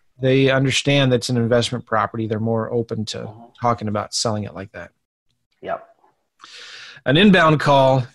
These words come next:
Speaker 1: um, pretty much like when a cu-, seller's calling me back, I like to go through maybe a simple three questions. Um, "Hi, hey, you know, thanks for calling. Tell me, what's your situation?" Right?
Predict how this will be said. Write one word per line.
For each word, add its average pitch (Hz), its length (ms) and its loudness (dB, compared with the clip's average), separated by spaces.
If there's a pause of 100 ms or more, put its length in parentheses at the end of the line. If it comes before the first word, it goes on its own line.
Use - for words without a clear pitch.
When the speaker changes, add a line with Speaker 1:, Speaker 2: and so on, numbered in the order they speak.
(200)
Speaker 1:
um, 123 400 0
pretty 185 200 4
much 170 240 4
like 147 180 4
when 139 100 2
a 127 40 2
cu-, - 240 -6
seller's 220 320 4
calling 156 460 2
me 160 180 6
back, 160 400 2 (400)
I - 80 2
like 196 180 2
to 160 100 2
go 151 200 4
through 147 220 2
maybe 139 240 2
a 127 40 2
simple 135 300 0
three 127 260 -4
questions. 117 680 -4 (420)
Um, 107 480 -2 (140)
"Hi, 208 280 2
hey, 175 380 4
you 147 100 0
know, 135 280 2
thanks 143 200 2
for 143 100 -6
calling. 139 480 0 (520)
Tell 202 160 4
me, 147 120 4
what's 135 360 0
your 170 80 2
situation?" 139 1000 0 (720)
Right? 131 240 -8